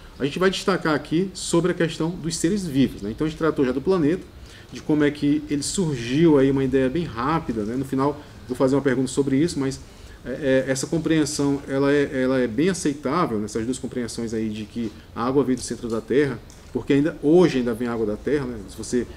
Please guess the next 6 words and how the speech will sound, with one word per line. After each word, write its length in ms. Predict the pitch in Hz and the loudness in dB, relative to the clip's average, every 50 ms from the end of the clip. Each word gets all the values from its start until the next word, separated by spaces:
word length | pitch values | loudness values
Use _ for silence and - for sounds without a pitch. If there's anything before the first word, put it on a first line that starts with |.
| - - - | -18 -14 -8
imagina 360 | 117 117 117 110 117 123 120 | -4 -2 -2 0 0 0 -2
que 120 | - - 127 | -2 -2 0
o, 280 | 123 120 131 127 123 120 | 0 0 0 -2 -2 -4
os 140 | 113 - - | -6 -8 -8
poços 640 | - - 127 135 143 143 135 - - 110 - - - - | -2 0 2 4 4 2 2 -2 -8 -12 -12 -14 -14 -14
artesianos, 600 | 107 104 - 127 123 113 113 117 117 117 113 - | -14 -4 -2 0 0 0 0 -2 -2 -2 -4 -6